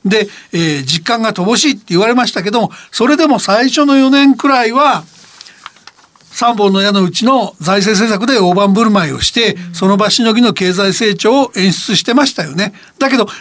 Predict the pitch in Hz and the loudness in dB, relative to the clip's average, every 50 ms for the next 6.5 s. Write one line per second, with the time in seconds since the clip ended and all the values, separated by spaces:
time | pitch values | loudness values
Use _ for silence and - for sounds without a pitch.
0 | - - 269 294 330 339 339 320 311 320 302 311 285 - 254 247 240 240 262 262 | -2 0 2 2 2 2 2 0 0 2 2 2 2 2 2 0 0 2 0 0
1 | 254 - - 240 196 214 208 202 - - 254 233 - - - - - 214 185 170 | 0 0 -2 -4 -2 -4 -6 -4 -2 -2 -2 -2 -2 -6 -8 -2 0 2 2 2
2 | 190 226 247 285 277 226 - 190 156 - 175 139 - - - 151 151 139 - - | 2 4 2 2 2 0 -2 -4 -4 -4 -4 -4 -4 -4 -4 -2 -2 -2 -2 -2
3 | - - - - - 190 180 165 151 220 277 - - - - - 262 269 269 269 | -4 -6 -10 -12 -12 -12 -10 -4 -2 -2 -2 -2 -6 -10 -4 -2 0 2 2 2
4 | 240 - - - 311 311 294 247 - - 202 202 214 208 214 202 196 214 214 220 | 0 0 0 0 2 2 2 0 -2 -2 0 0 0 0 -2 -2 0 0 0 2
5 | 226 226 226 214 185 - - 202 196 202 180 170 208 208 180 208 202 202 202 233 | 2 2 2 0 -2 -2 0 0 0 0 2 0 -2 -2 0 0 0 0 0 0
6 | 226 214 214 214 208 233 247 285 247 | -2 -2 -2 -4 -4 -2 -2 -2 -2